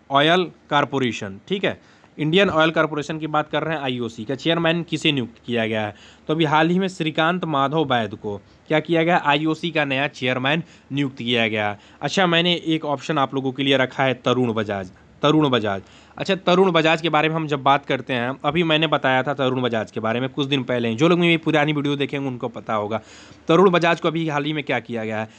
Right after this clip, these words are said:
अभी उनको आर्थिक मामले का सलाहकार नियुक्त किया गया है। तरुण बजाज को आर्थिक मामलों का सलाहकार नियुक्त किया गया है। रवि मित्तल मैंने बताया था, रवि मित्तल को अभी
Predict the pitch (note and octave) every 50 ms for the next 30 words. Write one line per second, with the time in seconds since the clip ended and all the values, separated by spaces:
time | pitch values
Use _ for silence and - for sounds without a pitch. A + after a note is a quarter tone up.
0 | - - - C#3+ F3 G#3 G#3 G3+ G#3 - - D3+ D#3 D#3 D#3 - G3+ G3+ F3+ E3+
1 | D#3 D3+ D3+ D3+ E3 E3 F3 D#3+ E3+ D#3+ D#3+ - E3+ D#3+ D3+ C#3+ B2+ - D3 C#3+
2 | C#3+ C#3+ C#3 C3 A#2+ - - - B2 A#2 A2+ A2 A2+ A2+ A2+ A2+ C3+ D3 E3 G3
3 | F#3 D#3 C#3+ C#3+ C3 B2+ A#2 B2+ D3+ D#3+ - C#3+ D3 D3 C#3+ - - F#3 F3 E3+
4 | D#3+ D3+ C#3 C#3 C3+ C3+ B2+ D3 D3+ D3 - D#3+ D3+ D3+ C3+ B2 A#2+ - C#3+ D3
5 | D#3+ D#3 D3 C3 B2+ B2 - - - B2 A#2+ A2+ A2 G#2 A2+ A2 G2+ F#2+ F#2+ F2+
6 | - _ _ _ _ _ _ _ _ _ - - - - - - B2+ C3+ D3+ D#3
7 | E3+ F#3+ F#3 F3 D#3 - - D#3 D#3 D3+ - - - - - C#3+ C#3 C#3+ C#3+ B2+
8 | B2 - A#2+ A2 G#2 G2 - A2+ G#2+ - - - - - C#3 D3+ E3+ G#3 F#3+ F#3
9 | F3 - F3 E3+ E3+ D#3+ E3 D3+ D3 C#3+ D#3+